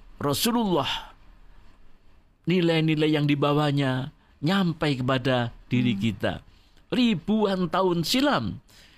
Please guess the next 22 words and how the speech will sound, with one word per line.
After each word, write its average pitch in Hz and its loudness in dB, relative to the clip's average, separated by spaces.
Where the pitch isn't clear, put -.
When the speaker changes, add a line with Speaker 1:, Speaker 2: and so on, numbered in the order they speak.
Speaker 1:
akhirnya 135 2
sampai 139 0
pula 156 0
kepada 113 -2
kita 107 -2
ini. 101 -2
Bayangkan 160 0
bagaimana 131 0
kira-kira 123 0
para 120 0
ulama-ulama 123 0
dulu, 175 2
para-para 117 -2
wali 156 2
dulu 180 2
membawa 156 0
Islam 165 0
ini, 190 0
Speaker 2:
Hmm. 214 0
Speaker 1:
membawa 147 0
pesan-pesan 156 -2
Rasulullah 170 0